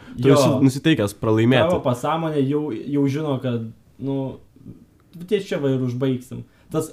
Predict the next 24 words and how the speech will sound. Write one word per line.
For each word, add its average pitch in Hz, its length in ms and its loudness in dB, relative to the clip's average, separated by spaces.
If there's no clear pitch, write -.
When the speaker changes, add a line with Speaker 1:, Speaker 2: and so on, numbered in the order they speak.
Speaker 2:
vienos 170 580 -4
pėdos 170 380 -4
įkišimas 156 500 -6
į 131 60 -10
šaltą 147 400 -6
vandenį 170 560 -6
yra 139 300 2
tas, 131 340 -4
kad 123 200 -2
tu 139 120 -2
apsisuksi 143 560 -6
ir 147 80 0
sakysi, 139 280 -8
"Ne, 135 200 -2
šiandien 120 320 -2
nesimaudysiu, 127 640 -6
palauksiu, 127 440 -4
kol 123 140 -6
pašils." 120 400 -6
Ir 123 80 -8
tas 135 140 -4
"palauksiu, 139 420 -4
kol 131 140 -4
pašils", 143 380 -8